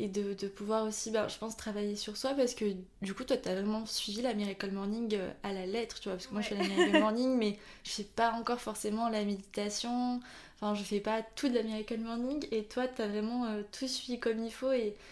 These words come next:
Speaker 1: et ouais, tu dirais que ça t'a vraiment apporté, euh, personnellement aussi de, de la
Speaker 2: Ouais,
Speaker 1: suivre, quoi.
Speaker 2: carrément. Il faudrait d'ailleurs que je m'y remette, parce que ça fait longtemps que je m'y suis pas remise. <laughs>
Speaker 1: Et maintenant, on va arriver à une question un petit peu, euh, peut-être compliquée. Mais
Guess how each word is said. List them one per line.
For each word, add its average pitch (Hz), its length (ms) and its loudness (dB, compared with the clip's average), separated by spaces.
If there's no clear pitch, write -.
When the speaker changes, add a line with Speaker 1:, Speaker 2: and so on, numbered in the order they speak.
Speaker 1:
et 220 80 0
ouais, 226 120 2
tu 226 140 -4
dirais 220 220 2
que 233 60 -6
ça 214 120 2
t'a 202 160 -2
vraiment 220 360 0
apporté, 220 640 -2
euh, 208 140 -2
personnellement 208 640 -4
aussi 220 240 -8
de, 202 380 -6
de 214 80 -4
la 220 80 4
Speaker 2:
Ouais, 202 120 2
Speaker 1:
suivre, 202 280 -4
quoi. - 120 -10
Speaker 2:
carrément. 208 480 2
Il 185 100 -4
faudrait 190 300 4
d'ailleurs 196 280 2
que 196 120 0
je 185 100 -2
m'y 185 80 -4
remette, 175 380 -8
parce - 180 -8
que 185 80 -10
ça - 120 -10
fait - 120 -10
longtemps 202 220 -10
que 185 60 -6
je 185 80 -8
m'y 190 80 -4
suis - 180 -8
pas 175 100 -2
remise. 180 440 -2
<laughs> 294 260 4
Speaker 1:
Et 214 120 -12
maintenant, 240 200 -6
on 226 40 -2
va 196 200 -2
arriver 220 380 4
à - 60 -2
une 190 160 -2
question 214 540 0
un 190 60 -2
petit - 260 -10
peu, 381 60 2
euh, 214 80 2
peut-être 226 400 -4
compliquée. 214 680 -6
Mais 226 360 2